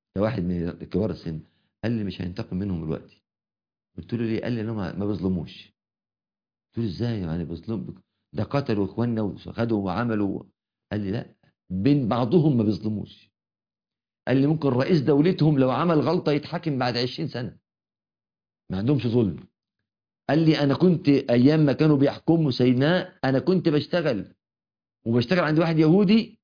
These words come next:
ما بيظلمنيش حقي أبدًا. يهودي. فقال لي مع أنهم مجرمين وكفرة ومعتدين، وإن شاء الله ربنا ينصرنا عليهم، بس مش الوقت،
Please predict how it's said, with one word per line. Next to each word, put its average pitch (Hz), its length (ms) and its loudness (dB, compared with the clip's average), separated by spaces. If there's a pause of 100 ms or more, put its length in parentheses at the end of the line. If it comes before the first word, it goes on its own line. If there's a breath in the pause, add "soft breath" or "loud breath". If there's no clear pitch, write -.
ما 143 120 2
بيظلمنيش 156 460 4
حقي - 240 -6
أبدًا. 139 520 -2 (440)
يهودي. 165 500 4 (1500)
فقال 143 160 0
لي 151 80 4
مع 127 140 0
أنهم 143 300 2
مجرمين 110 460 0
وكفرة 110 580 -2
ومعتدين، 98 680 -2 (280 soft breath)
وإن 120 160 2
شاء 156 220 0
الله 139 160 0
ربنا 135 320 -4
ينصرنا 131 460 -2
عليهم، 151 440 0
بس 190 300 -2
مش 208 220 0
الوقت، 143 340 -2